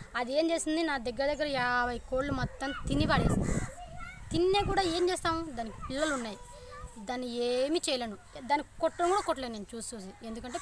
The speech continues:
పిల్లల కుక్క. ఎంత నష్టం చేసినా అంత భరించి ఓర్చుకొని కాసేపు కూర్చొని ఏడ్చుకొని, సర్లే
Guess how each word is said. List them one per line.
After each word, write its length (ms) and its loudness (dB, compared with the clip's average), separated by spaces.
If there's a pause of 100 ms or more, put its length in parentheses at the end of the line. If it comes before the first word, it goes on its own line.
పిల్లల 200 -2
కుక్క. 300 -12 (600)
ఎంత 460 2
నష్టం 460 2
చేసినా 440 0 (400)
అంత 380 -4
భరించి 600 -4
ఓర్చుకొని 640 -8 (480)
కాసేపు 340 -8
కూర్చొని 440 -4
ఏడ్చుకొని, 480 -6 (560)
సర్లే 240 -8